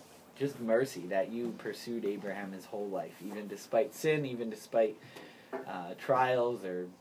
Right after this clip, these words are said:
desert times, if you will, um, Lord, that you pursue him and that you pursue us, Lord. And I thank you for your promises of your word, Lord, of salvation. <laughs> We don't have to earn it. We don't have to be good, but you welcome us in our sin to come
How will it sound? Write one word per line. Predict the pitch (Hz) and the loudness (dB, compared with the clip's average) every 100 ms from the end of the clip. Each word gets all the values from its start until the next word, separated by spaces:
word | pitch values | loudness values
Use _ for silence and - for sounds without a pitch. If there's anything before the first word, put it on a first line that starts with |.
| - 113 | -8 6
desert | 113 117 113 - | 6 6 0 -4
times, | 110 107 104 | -6 -6 -8
if | 98 107 | -10 -10
you | 98 | -8
will, | 104 98 - - | -6 -6 -8 -14
um, | 85 92 92 95 | -14 -12 -12 -10
Lord, | 101 90 95 | -12 -12 -6
that | - 104 | -4 -4
you | 107 | -6
pursue | - 107 - 104 | -8 -10 -8 -8
him | 95 110 110 | -6 -8 -6
and | 101 | -6
that | 98 | -8
you | 98 | -10
pursue | - 104 - 101 90 | -12 -12 -10 -8 -8
us, | 80 - | -8 -12
Lord. | 87 87 98 | -12 -10 -6
And | 113 | -6
I | |
thank | 113 123 127 | -4 -6 -6
you | - | -6
for | 127 | -2
your | 104 | -2
promises | - 110 107 104 113 101 | -2 -4 -6 -8 -10 -8
of | 98 92 | -8 -8
your | 92 | -6
word, | 95 107 110 - - - - - - - - - - - | -4 -4 -6 -12 -20 -20 -20 -20 -20 -20 -20 -20 -20 -2
Lord, | 110 104 | 2 2
of | 95 90 - - | 0 -4 -10 -2
salvation. | 123 107 113 123 123 131 113 | 2 2 2 2 0 -6 -8
<laughs> | - | -4
We | 127 | 0
don't | 143 | 0
have | 117 117 | 0 0
to | 113 | -2
earn | 110 113 | -2 -4
it. | 113 | -4
We | 110 | -4
don't | 110 107 | -4 -6
have | - | -6
to | 110 101 95 - | -4 -4 -6 -12
be | 110 98 | -12 -2
good, | 110 117 123 135 | 4 6 4 0
but | 107 98 | -4 -4
you | 104 101 | -6 2
welcome | 110 110 - 98 | 2 2 -2 -6
us | 98 - - - | -6 -8 -16 -12
in | 104 | -10
our | 95 | -10
sin | - - 101 90 | -10 -10 -8 -10
to | 87 | -12
come | - 104 | -10 -10